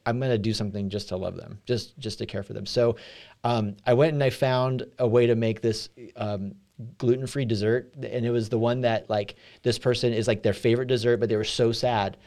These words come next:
that they were not gonna be able to have this again. And I'm like, "I'm gonna find a way to do this." So I went and I made this gluten-free dessert, brought it to them. And, like, he,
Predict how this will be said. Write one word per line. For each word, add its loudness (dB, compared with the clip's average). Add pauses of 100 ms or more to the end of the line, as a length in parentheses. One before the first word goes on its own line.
(140)
that 0
they 6
were 6
not 2
gonna 0
be 2
able 2
to -2
have 0
this 0
again. -4
And -4
I'm -4
like, -2
"I'm -2
gonna -2
find 0
a 0
way 0
to -2
do -4
this." -10
So 2
I 6
went 2
and -4
I 0 (600)
made -2
this 0
gluten-free -4
dessert, 0
brought 0
it -6
to -12
them. -8 (640)
And, 4
like, 0 (1400)
he, 2